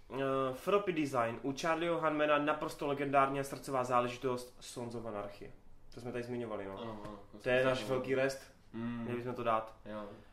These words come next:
Speaker 1: Michal Antos, jestli jdeme na Hotel Transylvánii, tak máš když tak recenzi na, na kanále. Eh, V, V for Ride, ten akorát píše, že se těšil na video po dobu Geeketsu a že se nedočkal, sorry. Dipo C Z jedenáct, Konous určitě hrál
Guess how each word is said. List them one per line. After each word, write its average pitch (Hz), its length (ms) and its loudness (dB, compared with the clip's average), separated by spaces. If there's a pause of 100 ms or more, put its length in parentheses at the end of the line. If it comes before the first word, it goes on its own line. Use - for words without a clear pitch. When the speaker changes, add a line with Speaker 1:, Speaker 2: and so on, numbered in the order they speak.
(440)
Speaker 1:
Michal 180 500 6
Antos, 190 280 8
jestli 185 200 0
jdeme 190 180 6
na 175 80 6
Hotel 170 200 2
Transylvánii, 180 760 4
tak 185 240 -2
máš 151 260 2
když 156 140 -8
tak 170 160 0
recenzi 156 420 -2
na, 131 180 4
na 123 100 0
kanále. 190 680 6
Eh, 143 640 4 (680)
V, 123 100 -2 (500)
V 147 200 -6
for 151 240 -2 (140)
Ride, 147 160 2 (100)
ten 143 200 -2
akorát 143 300 2
píše, 147 220 -4
že 143 80 -8
se 147 120 -6
těšil 147 280 -2
na 139 60 2
video 131 280 2
po 156 120 2
dobu 135 180 2
Geeketsu 160 600 0
a - 60 -2
že 117 220 -4
se - 120 -8
nedočkal, 135 460 -6
sorry. 160 300 -6 (640)
Dipo 196 420 2
C 214 300 6
Z 196 180 6
jedenáct, 196 640 8 (140)
Konous 202 560 10
určitě 185 480 4
hrál 156 440 8